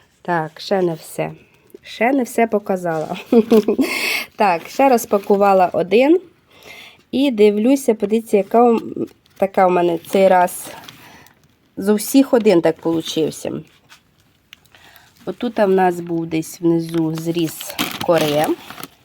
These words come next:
От, бачите, з одної сторони. А з другої сторони в нас просто,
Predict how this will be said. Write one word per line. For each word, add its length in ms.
От, 240
бачите, 420
з 100
одної 200
сторони. 540
А 140
з 60
другої 480
сторони 540
в 20
нас 300
просто, 480